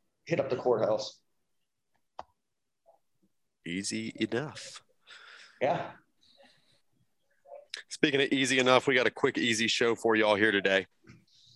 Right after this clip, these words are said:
Speaker 2: Gonna go over week eleven, another interesting week of football. Um, dive right into our game picks for the week, and then, of course, Prime Beef Take, Sammy's number one mu-, uh, bullshit, and I'll hit y'all with a music moment.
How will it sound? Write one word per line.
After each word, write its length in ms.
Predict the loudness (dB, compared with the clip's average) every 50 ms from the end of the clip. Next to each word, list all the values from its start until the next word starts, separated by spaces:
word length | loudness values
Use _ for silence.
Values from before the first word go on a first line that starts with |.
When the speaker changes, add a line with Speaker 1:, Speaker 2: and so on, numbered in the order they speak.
| -20 -16 -16 -16 -16 -16 -20 _ -4
Speaker 2:
Gonna 200 | 0 0 0 0 -2 -2 2
go 180 | 2 4 4
over 160 | 4 4 4
week 240 | 2 2 2 0 2
eleven, 400 | 2 2 4 4 4 4 4 2
another 360 | 2 4 4 4 4 4 0 0 _ _ _ _ _ _ _ _ _ _ _ _ _ _ _ _ _ _ -6
interesting 500 | -4 -2 0 -2 -2 0 0 0 2 4
week 180 | 2 2 2
of 80 | 0 -2
football. 480 | 0 -2 -2 2 4 4 4 4 2 _ _ -18 -18 -16 -8 2 4
Um, 460 | 8 8 8 8 6 4 2 -2 -10 _ _ -20 -20 -20 -20 -20 -20 _ _ _ -20 _ _ _ -20 _ _ _ _ -20 -20 -14 -2
dive 300 | 2 4 6 6 6 6
right 180 | 6 6 6
into 680 | 6 4 2 2 -2 -4 -2 0 2 2 2 2 2 4
our 440 | 6 8 8 10 10 10 8 6 4
game 300 | 2 0 0 0 0 2
picks 220 | 0 0 0 0 0
for 120 | 0 0
the 60 | 0
week, 220 | 2 2 0 0 0
and 80 | 0
then, 80 | 2 2
of 100 | 2 0
course, 340 | 2 2 4 4 4 0 -2
Prime 300 | 2 4 6 6 6 6
Beef 180 | 4 2 2 2
Take, 260 | 2 2 2 2 0
Sammy's 340 | 2 4 4 4 4 2 0
number 200 | 0 0 0 2
one 220 | 2 2 2 2
mu-, 140 | 0 -2 -2 -4 _ _ _ _ _ -6 0
uh, 180 | 2 4 4 4
bullshit, 500 | 4 2 2 2 2 0 0 0 0 0 0
and 280 | 2 4 6 6 6 6
I'll 100 | 4 4
hit 140 | 4 2
y'all 160 | 2 4 4 4
with 120 | 4 2
a 40 | 0
music 300 | 0 0 0 0 -2 0
moment. 240 | 0 0 0 0